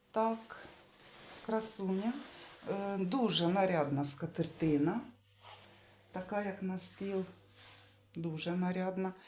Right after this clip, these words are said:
І тут до неї, можливо, це і не до неї. Ну, вони з такого, е, така тк-, а, до неї, до неї. Ну, шкода, що лише дві серветочки йде.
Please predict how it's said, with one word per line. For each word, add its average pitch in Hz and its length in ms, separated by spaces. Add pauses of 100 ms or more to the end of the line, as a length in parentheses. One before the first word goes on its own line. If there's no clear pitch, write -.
(460)
І 294 220
тут 294 360
до 208 120
неї, 226 580
можливо, 226 540
це 226 220
і 208 160
не 226 140
до 208 160
неї. 214 640 (1300)
Ну, 226 180
вони 240 300
з - 80
такого, 185 1300
е, - 340 (200)
така 220 240
тк-, 175 260
а, 294 300
до 240 160
неї, 147 440 (160)
до 196 140
неї. 170 380 (360)
Ну, 294 340
шкода, 262 480
що 277 180
лише 185 360
дві 185 260
серветочки 135 920
йде. 131 300